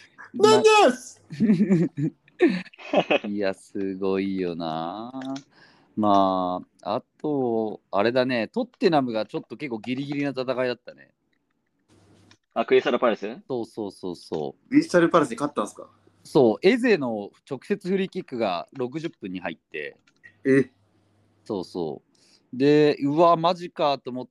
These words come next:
Speaker 2: たら、七十七分、八十分、八十八分で。まあ、十分で三点取った。
Speaker 1: てか、エゼってめっちゃいい選手じゃないですか。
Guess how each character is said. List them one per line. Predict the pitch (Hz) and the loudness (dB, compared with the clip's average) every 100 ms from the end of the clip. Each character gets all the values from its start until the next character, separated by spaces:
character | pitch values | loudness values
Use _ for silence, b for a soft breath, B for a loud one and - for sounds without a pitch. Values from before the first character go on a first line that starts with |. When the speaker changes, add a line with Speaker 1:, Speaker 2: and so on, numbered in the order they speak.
| - | -8
Speaker 2:
た | 117 | -6
ら、 | 107 | -4
七 | 123 165 226 | -4 -2 -4
十 | 175 165 | -4 -6
七 | 139 139 143 | -4 -4 -4
分、 | 127 107 | -6 -10
八 | - 117 156 | -10 -14 -12
十 | 170 | -12
分、 | 170 120 104 | -12 -12 -12
八 | 101 113 131 | -12 -12 -8
十 | 131 | -6
八 | 117 | -6
分 | - 90 | -8 -20
で。 | 78 73 _ _ _ _ _ _ _ | -20 -20 _ _ _ _ _ _ _
ま | 135 120 104 | -2 0 0
あ、 | 95 120 | -2 -8
十 | 165 | -8
分 | - - 113 | -6 -4 -4
で | |
三 | - 113 | -4 -6
点 | 110 101 | -6 -10
取 | 101 | -12
っ | |
た。 | - - _ _ _ _ _ _ _ - | -16 -20 _ _ _ _ _ _ _ -14
Speaker 1:
て | |
か、 | - - | -6 4
エ | 165 | 4
ゼ | 208 240 | 4 2
っ | |
て | - | 2
め | 117 110 | -2 -2
っ | - | -4
ち | 160 | 0
ゃ | |
い | 175 | 0
い | |
選 | 202 143 | 0 -6
手 | |
じ | 110 | -4
ゃ | |
な | 98 | -6
い | |
で | |
す | 92 | -8
か。 | - | -16